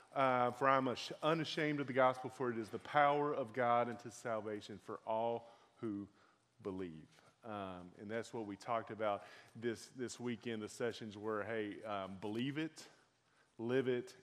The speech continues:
and share it. And, and, um, and like I said, we had many, many students committing to share the gospel and live that out on their campuses. And so we're gonna continue in that theme this morning. And even as Pastor Dave talked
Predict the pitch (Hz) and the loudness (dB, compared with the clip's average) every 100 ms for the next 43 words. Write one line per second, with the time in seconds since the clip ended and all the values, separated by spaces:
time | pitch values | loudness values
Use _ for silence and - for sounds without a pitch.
0 | 113 92 - - 92 76 65 - - - | -16 -10 -8 -6 -6 -8 -14 -20 -20 -18
1 | 98 95 90 - - - - 101 98 95 | -12 -12 -12 -18 -20 -20 -12 -6 -6 -6
2 | 110 104 95 90 92 - 107 98 110 101 | -4 -4 -4 -8 -12 -16 -14 -10 -8 -8
3 | - 101 95 90 101 90 95 - 104 110 | -8 -6 -6 -8 -8 -10 -14 -16 -10 -8
4 | 117 107 107 101 87 - 117 101 95 - | -6 -6 -8 -10 -10 -10 -8 -8 -10 -14
5 | - 95 101 127 110 92 90 - - _ | -12 -10 0 0 0 -4 -12 -18 -20 _
6 | - 151 135 117 107 95 - _ _ - | -6 0 0 0 -2 -6 -12 _ _ -8
7 | - 120 107 95 98 92 - 98 92 107 | -4 -2 -2 -2 -2 -2 -6 -10 -8 -8
8 | 98 92 98 104 104 98 92 90 85 - | -10 -10 -8 -6 -6 -4 -4 -4 -6 -8
9 | - - - 101 101 - 110 101 92 - | -16 -12 -6 -4 -4 -8 -8 -8 -10 -10
10 | 90 101 117 - 127 151 160 120 113 98 | -10 -8 -8 -2 0 2 0 -2 -6 -6
11 | 151 135 120 113 107 - 127 123 117 - | -4 -2 -2 -2 -2 -2 -2 -2 -2 -8
12 | - - - 117 110 - 143 151 143 127 | -18 -20 -4 -2 -2 -2 4 6 6 4
13 | 123 139 135 127 120 - 135 123 120 107 | 2 0 2 2 0 0 0 0 -2 0
14 | 120 117 - 127 113 101 | 0 0 -2 0 0 -2